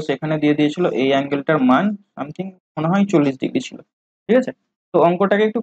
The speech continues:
কঠিনভাবে represent করেছে, আর কিছুই না, এটা অর্থ সেন্টারের উপরে কোশ্চেনটা ছিল। অনেক YouTube channel এটাকে ভুল answer দিয়েছে, তুমি দেখতে পারো, তুমি বই খুলেও দেখতে পারো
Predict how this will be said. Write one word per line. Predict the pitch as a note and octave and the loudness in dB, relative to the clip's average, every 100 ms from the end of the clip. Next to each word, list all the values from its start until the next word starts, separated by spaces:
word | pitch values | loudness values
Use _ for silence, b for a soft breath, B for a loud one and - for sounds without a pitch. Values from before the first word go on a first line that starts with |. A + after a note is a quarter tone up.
| F#3 | 0
কঠিনভাবে | E3+ G3+ G#3 G#3 F3 | 2 4 4 4 2
represent | E3+ F3 F#3+ G3 | 2 0 0 0
করেছে, | G3 G3+ G#3 D3 | 0 0 2 2
আর | D#3 | 2
কিছুই | D#3+ D3+ F#3 | -4 -4 -2
না, | G#3 F3+ | -2 0
এটা | F3+ C#3+ | 2 2
অর্থ | C#3+ F3+ E3 | 0 -4 -8
সেন্টারের | F3 F#3 F3 | -4 2 2
উপরে | E3+ E3+ E3 | 4 2 2
কোশ্চেনটা | C3+ - D3+ D#3+ D#3+ | -2 -2 -2 -2 -2
ছিল। | D3+ F3 - _ _ _ _ _ _ _ - | 0 0 -2 _ _ _ _ _ _ _ -4
অনেক | D3 D#3+ D3+ | 0 2 0
YouTube | D3 D#3 D3+ | 0 -2 0
channel | D3 D3 C#3 | -2 0 -2
এটাকে | C3+ C#3 C#3 C#3+ | 0 0 -2 -4
ভুল | D3 D3 C#3+ | 0 2 2
answer | C3+ C3 D3+ C#3+ C#3+ | 0 -2 0 0 0
দিয়েছে, | C3+ C3 F3+ - | -4 -2 -6 -4
তুমি | C3 C3 C3 | -2 0 -2
দেখতে | - E3 | -2 0
পারো, | D3 D#3 - _ _ _ - | 2 0 -6 _ _ _ -10
তুমি | C#3+ C3+ C3 | -6 -2 2
বই | C3+ | 0
খুলেও | - F#3+ G3 | 2 2 2
দেখতে | F3+ - | 0 0
পারো | E3 | 2